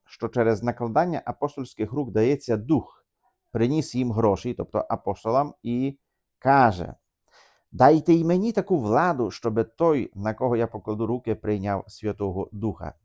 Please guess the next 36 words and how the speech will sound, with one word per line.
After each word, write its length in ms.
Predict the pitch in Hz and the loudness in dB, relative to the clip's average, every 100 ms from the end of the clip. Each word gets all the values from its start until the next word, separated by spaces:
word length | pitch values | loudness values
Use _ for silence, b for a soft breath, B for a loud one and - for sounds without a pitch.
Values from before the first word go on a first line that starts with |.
| _ b b b | _ b b b
Петро 280 | 120 139 123 | -4 0 0
ж 100 | - | 0
сказав 340 | - 117 120 | -6 0 0
до 100 | 110 | 0
нього: 360 | 104 95 90 82 _ _ _ _ _ _ | -2 -4 -4 -8 _ _ _ _ _ _
"Срібло 600 | - - 98 123 151 143 | -20 -10 -6 -4 -2 -4
твоє 300 | 147 131 131 | -2 -2 -2
нехай 420 | 120 131 123 - - | -4 -2 -2 -4 -12
з 200 | - - | -18 -2
тобою 460 | 131 120 131 110 | 0 2 4 4
буде 240 | 104 113 110 | 2 0 0
на 100 | 107 | 0
погибіль, 500 | 107 120 104 90 - _ | 0 0 0 -2 -8 _
бо 160 | 98 107 | -6 -4
ти 100 | 117 | -2
за 140 | 107 | 0
гроші 480 | 107 117 - 104 - _ | 0 0 -2 -12 -12 _
думав 500 | 95 90 151 123 90 | -12 -2 -2 0 -2
придбати 480 | 95 98 107 117 98 | 0 -4 -2 -2 -2
дар 200 | 104 107 | -2 -2
Божий. 440 | 101 120 90 - _ b b b 104 | 0 -2 -2 -14 _ b b b -4
Нема 340 | 131 156 165 | 0 2 2
тобі 240 | 151 139 | 2 0
у 100 | - | -2
цій 280 | - 135 - - | -2 -4 -6 -14
справі 720 | - - 110 143 123 117 - | -14 -4 -2 0 -2 -4 -6
ні 220 | 107 135 | -6 -6
частки, 500 | 139 143 147 - 107 | -8 -8 -8 -10 -12
ні 140 | 113 120 | -10 -10
спадщини, 680 | - 135 143 - 120 120 | -2 -2 -2 -4 -8 -6
бо 140 | 110 110 | -4 -4
твоє 320 | - 120 113 | -4 -2 -2
серце 400 | - 123 104 104 | 0 -2 -2 -6
неправе 560 | 98 95 107 160 160 160 | -4 -4 -2 -2 -2 -2
перед 280 | 143 135 | 0 0
Богом. 360 | 131 120 82 | 2 0 0